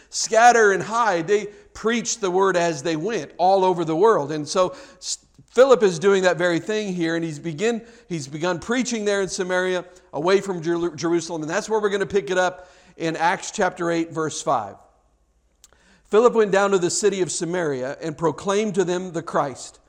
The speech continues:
And the crowds with one accord paid attention to what was being said by Philip, and when they heard him and saw the signs that he did. For unclean spirits, crying out with a loud voice, count-, came out of many who had them,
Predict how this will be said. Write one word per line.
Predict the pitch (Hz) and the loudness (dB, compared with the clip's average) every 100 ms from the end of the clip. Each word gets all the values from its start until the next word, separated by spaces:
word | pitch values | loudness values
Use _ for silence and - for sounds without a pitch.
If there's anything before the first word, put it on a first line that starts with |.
| _ _ _ _ - | _ _ _ _ -10
And | 151 | -8
the | |
crowds | 156 196 208 220 165 | 0 6 8 6 4
with | 190 | 0
one | 160 214 | 2 0
accord | 214 - 202 208 196 | 0 2 4 4 4
paid | 196 185 | -2 0
attention | 175 170 196 190 208 180 | -2 -2 -4 -4 -8 -6
to | 156 | 2
what | 165 185 | 2 2
was | 175 143 | -2 -4
being | 151 165 | -4 -4
said | 151 190 180 | -2 -2 0
by | 165 | 0
Philip, | 160 185 185 180 - - _ _ | -2 -2 -4 -6 -18 -20 _ _
and | 165 165 - | -8 -6 -6
when | 165 180 | 0 0
they | 170 160 | 0 0
heard | 175 233 220 | 4 4 4
him | 190 | 2
and | 165 | 0
saw | 143 - 190 214 | -4 0 2 2
the | 180 | 0
signs | - 175 175 165 | -2 -2 -2 -4
that | 175 | -6
he | 185 | -4
did. | 220 131 - _ _ _ _ _ _ _ _ | -6 -6 -10 _ _ _ _ _ _ _ _
For | 180 165 151 - - _ - | 4 4 2 -4 -20 _ 0
unclean | 233 262 214 233 226 | 2 2 0 0 -2
spirits, | - 220 165 120 | -4 -2 -4 -4
crying | - 196 202 208 | -6 0 2 2
out | 208 | 2
with | 196 | 2
a | 185 | 0
loud | 180 185 170 | 2 2 0
voice, | 170 139 - | 0 -2 -2
count-, | 185 175 156 | -6 -6 -6
came | 190 185 | -4 -2
out | 180 165 | 0 0
of | 160 | -2
many | 175 175 | -2 -2
who | 165 | -2
had | 165 170 165 | 0 -2 -2
them, | 170 165 | -4 -6